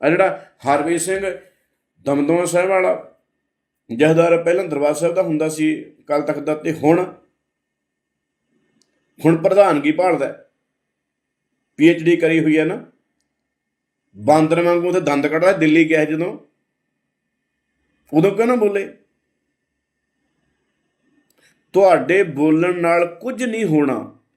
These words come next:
ਤੁਹਾਡੀਆਂ ਕਰਤੂਤਾਂ ਦਾ ਲੋਕਾਂ ਨੂੰ ਪਤਾ ਹੈ। ਜੋ ਮਰਜ਼ੀ ਕਰ ਲਓ, ਤੁਹਾਨੂੰ ਲੋਕਾਂ ਨੇ ਨਕਾਰਿਆ ਹੋਇਆ ਹੈ।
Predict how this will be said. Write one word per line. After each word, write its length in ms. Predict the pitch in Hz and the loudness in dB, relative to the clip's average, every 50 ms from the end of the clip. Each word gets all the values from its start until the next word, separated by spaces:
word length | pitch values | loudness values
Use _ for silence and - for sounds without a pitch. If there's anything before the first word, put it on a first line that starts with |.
| - | -4
ਤੁਹਾਡੀਆਂ 420 | 180 185 175 120 113 139 165 185 185 | 0 2 2 2 2 0 0 0 0
ਕਰਤੂਤਾਂ 600 | 180 - 170 156 - 160 165 165 160 165 175 175 | -2 -2 -4 -4 -2 -2 -4 -4 -4 -4 -4 -2
ਦਾ 120 | 180 180 | -2 0
ਲੋਕਾਂ 340 | 170 151 147 135 - 160 165 | 0 0 0 -2 -2 -2 -2
ਨੂੰ 180 | 170 165 160 - | -2 -2 -2 -2
ਪਤਾ 220 | 151 147 147 135 | -2 0 0 0
ਹੈ। 340 | 120 101 98 - - _ _ _ _ _ _ _ _ _ _ _ _ _ _ _ _ _ _ _ _ _ _ _ _ | 0 0 -2 -8 -16 _ _ _ _ _ _ _ _ _ _ _ _ _ _ _ _ _ _ _ _ _ _ _ _
ਜੋ 440 | 107 104 - 160 180 202 220 233 233 | -8 0 2 4 4 6 6 4 2
ਮਰਜ਼ੀ 720 | - 170 151 151 156 160 151 135 123 - 190 233 254 240 | 2 0 -2 2 2 2 2 0 -4 -6 -4 -4 -2 -2
ਕਰ 220 | - 196 165 143 127 | 0 0 0 0 0
ਲਓ, 340 | 120 107 95 92 - _ _ _ _ _ _ _ _ _ _ _ _ _ _ _ _ _ _ _ _ _ _ _ _ _ _ _ _ _ _ _ _ _ _ _ _ _ _ _ _ _ _ _ _ _ _ - | -4 -8 -8 -12 -16 _ _ _ _ _ _ _ _ _ _ _ _ _ _ _ _ _ _ _ _ _ _ _ _ _ _ _ _ _ _ _ _ _ _ _ _ _ _ _ _ _ _ _ _ _ _ -2
ਤੁਹਾਨੂੰ 360 | 185 190 160 147 160 170 170 | 0 2 4 4 2 2 2
ਲੋਕਾਂ 360 | 156 147 135 143 143 151 160 | 0 0 -2 -4 -4 -4 -4
ਨੇ 300 | 170 185 208 220 208 - - 135 | -2 -2 -4 -6 -6 -8 -6 -4
ਨਕਾਰਿਆ 720 | 131 135 143 139 143 - 143 139 135 135 135 135 131 127 | -2 -2 -2 -2 -2 -2 0 2 4 4 4 2 2 0
ਹੋਇਆ 240 | 107 107 98 92 87 | 0 -4 -8 -10 -12
ਹੈ। 180 | - - _ | -16 -20 _